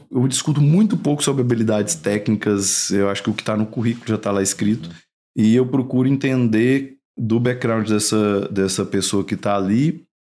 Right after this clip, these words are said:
Speaker 1: o quanto ela tem capacidade de aprender, o quanto ela tem capacidade de se adaptar, porque se a gente tem uma cultura de empreendedorismo e mais ágil, dificilmente uma pessoa que,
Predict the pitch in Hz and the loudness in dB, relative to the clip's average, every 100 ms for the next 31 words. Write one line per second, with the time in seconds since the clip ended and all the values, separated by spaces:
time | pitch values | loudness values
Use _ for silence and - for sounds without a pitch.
0 | _ 113 107 - 151 156 123 120 113 104 | _ -6 -4 -2 0 0 0 -2 0 0
1 | 95 - - 95 92 101 101 110 107 107 | 0 -4 -10 -6 -6 -4 -4 -4 -2 -2
2 | 104 107 - 98 - 107 113 110 107 107 | -2 -4 -8 -14 -4 -2 0 0 0 -2
3 | - 98 95 95 95 87 98 98 - - | -4 -6 -4 -4 -4 -4 -4 -6 -6 -4
4 | 104 117 123 _ _ - - 110 - - | -4 -4 -8 _ _ -18 -6 -4 -4 0
5 | 104 110 - - _ - 117 131 135 110 | 0 0 -6 -16 _ -6 -2 0 0 -2
6 | 113 98 101 101 95 95 98 101 104 98 | -2 0 0 0 0 2 2 2 2 -2
7 | - - - - 113 101 101 85 98 98 | -6 -20 -20 -4 0 2 0 0 0 0
8 | 104 92 92 95 - _ - 92 101 120 | 0 0 -2 -2 -6 _ -10 -6 -2 2
9 | 110 110 117 110 107 113 - 110 | 2 2 0 -2 -2 -4 -2 -6